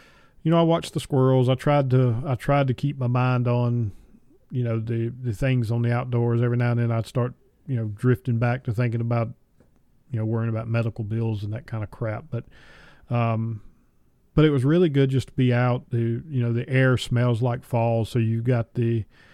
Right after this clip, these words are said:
the, um, acrid smell in the air from the leaves that are falling, those kind of, I mean, just, you know, just that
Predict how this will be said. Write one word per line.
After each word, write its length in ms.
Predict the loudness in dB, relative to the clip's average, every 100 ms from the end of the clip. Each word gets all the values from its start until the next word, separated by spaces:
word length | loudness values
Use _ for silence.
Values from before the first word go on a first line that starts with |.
| -20 -20 _ -8
the, 420 | -2 0 0 0
um, 460 | -2 -2 -4 -6 -10 -20 _ _ _ _ _ -6
acrid 360 | -4 -2 -4 -4
smell 400 | -2 0 0 0
in 80 |
the 80 | 0
air 140 | 0 0
from 200 | 0 0
the 100 | 0
leaves 440 | 0 2 2 0
that 80 | -2
are 80 | -2
falling, 400 | 0 0 2 0
those 180 | -2
kind 180 | -2 -2
of, 60 | 0
I 40 |
mean, 100 | -2
just, 220 | -2 -4 -6 -20 -16 -4
you 80 | -2
know, 180 | -2 -8 -20 -20 -20 _ -16 -2
just 220 | -2 0
that 160 | -6